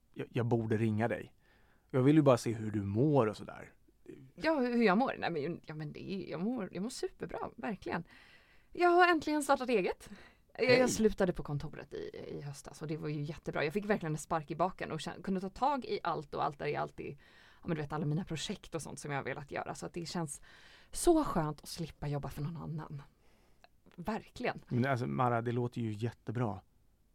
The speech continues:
Speaker 1: Men verkligen skönt att höra att, att du har det bra. Du pratar ju alltid om hur du vill sluta.
Speaker 2: Ja, ja, men precis. Och jag har, jag har det bra. Bara bra. Och du vet, ja, jag vill ju alltid flytta hem och vara så här nära familjen och så.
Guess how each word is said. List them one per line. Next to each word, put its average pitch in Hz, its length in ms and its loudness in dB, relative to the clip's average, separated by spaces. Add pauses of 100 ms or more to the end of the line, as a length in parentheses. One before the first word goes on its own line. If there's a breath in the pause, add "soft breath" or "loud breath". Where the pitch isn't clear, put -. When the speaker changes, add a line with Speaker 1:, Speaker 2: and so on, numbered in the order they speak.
(240)
Speaker 1:
Men 143 180 8
verkligen 151 400 10
skönt 151 280 4
att 147 100 6
höra 131 220 6
att, - 160 -6
att - 220 -6
du 131 80 2
har 123 240 2
det 120 160 -4
bra. 117 580 0 (600 soft breath)
Du 123 120 2
pratar 143 320 12
ju 156 60 8
alltid 123 220 4
om 104 80 -2
hur 104 100 -4
du 101 80 -6
vill 98 180 -10
sluta. - 460 -8 (320)
Speaker 2:
Ja, 320 240 4
ja, 294 100 6
men 226 100 6
precis. 170 460 -4
Och 226 100 -2
jag 202 100 4
har, 214 220 -2
jag - 100 -4
har 214 80 0
det 427 80 -4
bra. - 200 -6 (1120 soft breath)
Bara 311 160 -2
bra. 370 200 0 (540)
Och 214 120 -4
du 214 60 -2
vet, 175 260 -2 (240)
ja, 180 180 6
jag 196 100 8
vill 180 140 10
ju 175 60 8
alltid 160 220 0
flytta 160 160 -4
hem 156 280 -2
och 143 120 -2
vara 143 360 -4
så - 160 -18
här 143 120 -12
nära 139 140 -12
familjen 143 640 -2
och - 80 -14
så. - 120 -16